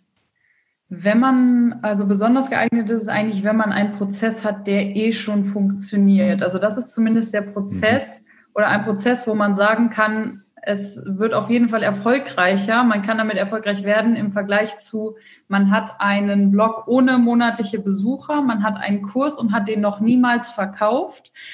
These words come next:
Speaker 1: weil man dann halt nicht weiß, was das entscheidende Element dafür ist, dass die Ads nicht funktionieren. Liegt es wirklich an Facebook-Ads oder liegt es an der Seite,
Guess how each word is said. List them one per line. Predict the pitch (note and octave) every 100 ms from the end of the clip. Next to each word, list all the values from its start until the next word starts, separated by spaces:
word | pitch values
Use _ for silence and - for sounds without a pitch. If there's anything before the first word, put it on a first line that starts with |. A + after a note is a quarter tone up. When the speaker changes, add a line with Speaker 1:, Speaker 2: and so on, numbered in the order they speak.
| - -
Speaker 1:
weil | A3
man | A3
dann | A3 A#3
halt | B3 A#3+
nicht | A3+
weiß, | A3 A3+ A3+
was | A3+
das | G#3
entscheidende | G#3 G3+ G#3+ G#3+ G#3+ G#3
Element | G3+ G3+ G#3+ A#3+ -
dafür | G3+ G3+ G3+
ist, | G3 G3+ G3+
dass |
die | G3 -
Ads | A3+ -
nicht | F#3 -
funktionieren. | F3 E3 - E3 E3 E3
Liegt | G3 G3
es | G3
wirklich | A#3 A3+ F#3
an | F3+ F3+
Facebook-Ads | A3 B3+ - C#4+ - C#3+ C#3 -
oder | A#3
liegt | A3+ A#3+ -
es | G#3
an | G#3
der | G#3 G3+
Seite, | A3 G#3+ F#3 -